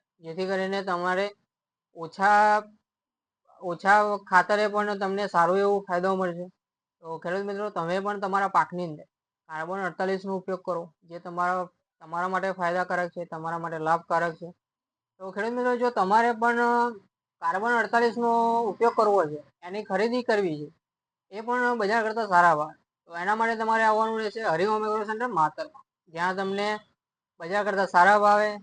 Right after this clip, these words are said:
સો ટકા ક્વોલિટીવાળી પ્રોડક્ટ, જેથી કરીને તમારા પાકની અંદર અને જમીનની અંદર સો ટકા રિઝલ્ટવાળી પ્રોડક્ટ મળશે. તો ખેડૂત મિત્રો, જો તમારે પણ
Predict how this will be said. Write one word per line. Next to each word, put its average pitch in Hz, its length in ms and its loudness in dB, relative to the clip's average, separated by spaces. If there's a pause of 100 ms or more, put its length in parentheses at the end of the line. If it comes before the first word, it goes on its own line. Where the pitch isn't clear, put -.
(200)
સો - 80 -20 (140)
ટકા 165 260 -2
ક્વોલિટીવાળી 208 560 2
પ્રોડક્ટ, 202 320 -2 (360)
જેથી 175 220 -10
કરીને 214 260 -4
તમારા 208 300 0
પાકની 202 320 0
અંદર 220 280 -4
અને 196 180 -4
જમીનની 208 340 -4
અંદર 208 220 -4
સો 190 160 2
ટકા 208 360 4
રિઝલ્ટવાળી 190 480 2
પ્રોડક્ટ 151 280 -2
મળશે. 143 200 -18 (800)
તો 170 40 -16 (120)
ખેડૂત 196 240 -4
મિત્રો, 226 240 0
જો 220 60 -2 (120)
તમારે 196 300 2 (100)
પણ 226 400 -4